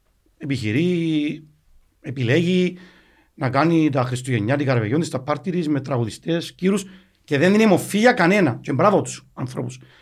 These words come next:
Η Ομόνια επέλεξε να κάνει κάτι άλλο. Να πάει σε οικογένειες που είχαν ανάγκη και να δώσει απλόχερα αγάπη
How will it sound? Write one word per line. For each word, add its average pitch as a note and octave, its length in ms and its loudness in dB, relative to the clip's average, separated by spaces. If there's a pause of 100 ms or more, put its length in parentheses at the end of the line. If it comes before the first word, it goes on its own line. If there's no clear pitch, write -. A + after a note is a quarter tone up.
(500)
Η C#3 80 -6
Ομόνια F3 180 0
επέλεξε G#3+ 300 -2
να G#3+ 80 0
κάνει G3+ 140 -2
κάτι G3+ 180 -2
άλλο. F#3 140 0 (420)
Να A#2+ 140 -8
πάει C#3+ 140 0
σε C#3+ 100 0
οικογένειες D3 400 0
που - 100 -8
είχαν D3+ 160 -4
ανάγκη C3+ 480 -2 (840)
και - 140 -10
να B2+ 100 -2
δώσει D#3 200 0
απλόχερα C#3+ 640 -2 (760)
αγάπη B2+ 500 -2